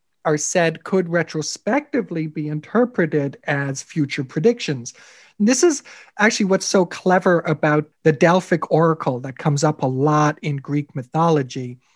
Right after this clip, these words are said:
is she gives you a glimpse of the future, but in such a way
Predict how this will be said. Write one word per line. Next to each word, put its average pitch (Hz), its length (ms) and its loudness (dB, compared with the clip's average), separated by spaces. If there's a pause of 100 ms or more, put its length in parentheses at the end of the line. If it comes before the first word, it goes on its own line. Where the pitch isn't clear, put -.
(280)
is 156 260 0 (200)
she - 220 -4
gives 220 440 0
you 180 380 2 (400)
a 151 60 -2
glimpse 170 460 0
of 165 120 -2
the 147 100 -2
future, 202 580 -2
but 151 220 -4
in 160 120 -2
such 214 340 0
a 196 40 2
way 170 460 0